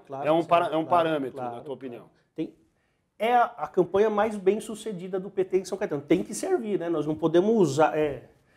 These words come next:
Speaker 1: não, não ter como referência aquela
Speaker 2: Não, sem
Speaker 1: campanha.
Speaker 2: dúvida.
Speaker 1: E, e tocar, e construir a partir daquela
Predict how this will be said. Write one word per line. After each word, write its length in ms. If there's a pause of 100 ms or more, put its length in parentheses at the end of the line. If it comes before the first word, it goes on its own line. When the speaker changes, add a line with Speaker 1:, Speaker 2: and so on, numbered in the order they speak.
(240)
Speaker 1:
não, 240
não 240
ter 200
como 200
referência 560
aquela 240
Speaker 2:
Não, 140
sem 160
Speaker 1:
campanha. 160
Speaker 2:
dúvida. 260 (420)
Speaker 1:
E, 1080
e 60
tocar, 420
e 500
construir 460
a 60
partir 320
daquela 600